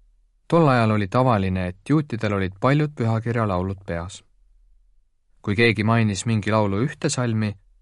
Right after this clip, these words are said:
tuletas see teistele meelde kogu laulu. Kui Jeesusel oli see eesmärk,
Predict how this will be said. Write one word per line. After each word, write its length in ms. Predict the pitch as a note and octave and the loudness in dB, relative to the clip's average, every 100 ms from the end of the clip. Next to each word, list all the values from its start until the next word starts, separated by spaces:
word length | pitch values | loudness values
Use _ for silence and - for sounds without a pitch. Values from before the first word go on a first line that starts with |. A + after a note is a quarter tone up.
| _ _ | _ _
tuletas 400 | B2 A2+ A#2 - | 2 2 0 -6
see 80 | A2 | -2
teistele 420 | A2+ A2 - G2 | 0 0 -2 -4
meelde 340 | G#2 G#2+ F#2+ - | 0 -2 -2 -6
kogu 260 | G2+ A2 | -4 -2
laulu. 360 | A#2+ B2+ F2+ E2+ _ _ _ _ _ _ _ _ _ _ _ _ _ _ _ _ - | 0 -2 -4 -10 _ _ _ _ _ _ _ _ _ _ _ _ _ _ _ _ -4
Kui 160 | G#2+ | 2
Jeesusel 440 | B2+ A#2 G#2 G#2 F#2+ | 4 4 0 -2 -2
oli 180 | F#2+ | -2
see 400 | F#2+ F3+ C3+ G#2 | -2 0 0 0
eesmärk, 580 | G#2 F#2 F#2+ - - - | -4 -6 -8 -8 -14 -20